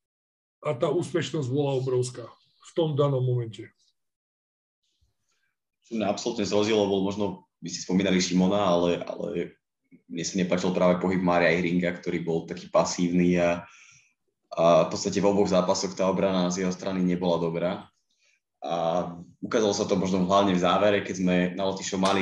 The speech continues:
Speaker 2: vytvoriť možno väčší tlak, ešte keď o niečo išlo, keď sme prehrávali, tak, tak tam sme to podľa mňa nezvládli práve tým, že, že Lotyšsku sa hralo ako si ľahko.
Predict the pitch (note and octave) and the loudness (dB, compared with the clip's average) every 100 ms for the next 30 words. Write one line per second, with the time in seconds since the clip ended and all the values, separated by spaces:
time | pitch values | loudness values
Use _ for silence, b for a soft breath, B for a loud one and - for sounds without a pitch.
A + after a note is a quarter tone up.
0 | F#2 F2+ F#2+ F2+ - F2+ F2+ F#2 F2+ F2+ | 0 0 0 0 -2 -6 -4 -2 -2 -2
1 | F#2 F#2+ F#2 - - _ _ _ _ _ | -2 0 0 -2 -12 _ _ _ _ _
2 | _ G2+ - F#2 G2 G2 F#2+ F#2+ F#2 F#2 | _ -12 -10 -4 0 2 0 2 0 0
3 | G2 F#2+ - b b b _ F2+ F#2 E2+ | -2 -4 -6 b b b _ -4 -2 0
4 | F2+ F2+ F#2 F#2 F2+ F2+ F#2 - E2+ F2 | 2 2 4 4 4 2 0 -4 -6 -6
5 | - - F#2 F2+ F#2 F2+ F2+ F#2 F#2+ F2 | -16 -10 -6 -2 0 2 2 0 0 2
6 | E2+ E2+ F2 F2 F2 D#2+ E2+ E2+ E2+ E2 | 2 0 0 0 -2 -2 0 2 0 0
7 | F2+ F2+ F2 E2+ E2 - _ _ - F2 | 2 2 2 0 -2 -6 _ _ -8 -4
8 | F2 F2 G2 F#2 F2+ F2+ F2 F2 - _ | -4 -6 -8 -2 2 4 4 0 -4 _
9 | _ _ _ _ _ C2+ - F#2 G#2 F2 | _ _ _ _ _ -12 -10 -6 -2 -2
10 | F2+ F2 - | -2 -6 -10